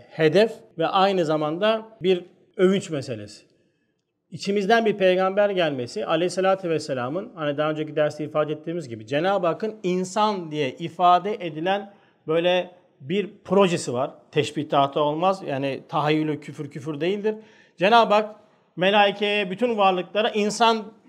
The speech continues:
diye bir profilde müthiş bir proje çıkardı. Meleklerin secde etmiş olduğu hakikat bu. Ve bunun varlık sahasında numunesi kimdir dediğimizde bizim içimizden aleyhissalatü vesselam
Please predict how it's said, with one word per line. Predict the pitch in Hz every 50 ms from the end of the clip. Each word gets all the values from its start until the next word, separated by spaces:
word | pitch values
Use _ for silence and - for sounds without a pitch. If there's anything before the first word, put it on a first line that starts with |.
| 226 175
diye | 170 170 196 214 196
bir | 220 214 214
profilde | 220 - 196 202 202 202 202 190 180 170 208 220
müthiş | 214 175 170 170 202 208 214 - 254 180 - -
bir | 226 220 226
proje | 202 196 196 196 170 151 151 127 -
çıkardı. | - - 143 123 117 113 113 151 202 254 - _ _ _ _
Meleklerin | 151 160 175 180 175 - 180 180 196
secde | 196 190 - 180 170 160 160 160 180 185
etmiş | 185 185 196 - 185
olduğu | 175 165 160 156 143
hakikat | 156 156 156 - 160 147 131 135
bu. | 147 165 185 226 233 - _ _ _ _ _ _ _ _ _ _ _ _ _
Ve | 185 208 226 240
bunun | 277 262 226 233 254 - - - _ _ _ _ _ _ _ _ _ -
varlık | 196 240 262 277 285 285 285
sahasında | - 240 214 202 190 - 208 196 185
numunesi | 180 202 220 233 233 233 233 233 233 214
kimdir | - 233 247 240 220 202 175
dediğimizde | 151 147 143 143 143 143 156 185 240 208
bizim | 220 202 233 233
içimizden | 220 175 - 190 175 156 156 190 208
aleyhissalatü | 196 165 170 170 185 175 - 196 190 185 190 165
vesselam | 156 143 - - 147 143 175 202 233 -